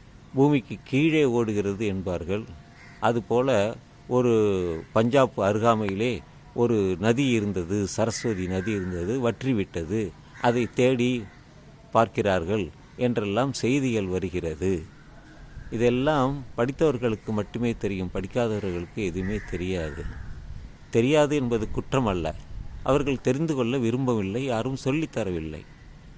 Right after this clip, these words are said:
அந்த முயற்சியில்தான் நான் இருக்கிறேன். எல்லோருக்கையும், எல்லோருக்கும் எல்லாவற்றையும் என்னுடைய YouTube சேனல் மூலம் அவர்களுக்கு தெரிவிக்க வேண்டும். அவர்கள் ஏற்றுக்கொள்கிறார்களோ அல்லது மறுக்கிறார்களோ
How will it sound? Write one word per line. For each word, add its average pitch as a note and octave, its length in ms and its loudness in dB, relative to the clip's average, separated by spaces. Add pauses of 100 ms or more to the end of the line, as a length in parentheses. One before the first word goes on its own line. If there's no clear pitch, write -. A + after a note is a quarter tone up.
(180)
அந்த C#3 460 2 (260)
முயற்சியில்தான் C3+ 840 2
நான் G#2 220 0
இருக்கிறேன். F#2 640 -4 (400)
எல்லோருக்கையும், B2+ 840 0 (140)
எல்லோருக்கும் A2 720 0 (420)
எல்லாவற்றையும் A#2 800 2 (520)
என்னுடைய A2+ 520 2
YouTube B2 460 0
சேனல் G#2 380 0
மூலம் G2+ 440 -2 (200)
அவர்களுக்கு G2+ 680 -2
தெரிவிக்க A#2+ 560 -2
வேண்டும். F2 500 -2 (400)
அவர்கள் A2 400 0
ஏற்றுக்கொள்கிறார்களோ A#2 1040 0
அல்லது G#2+ 280 -2
மறுக்கிறார்களோ A2 720 -2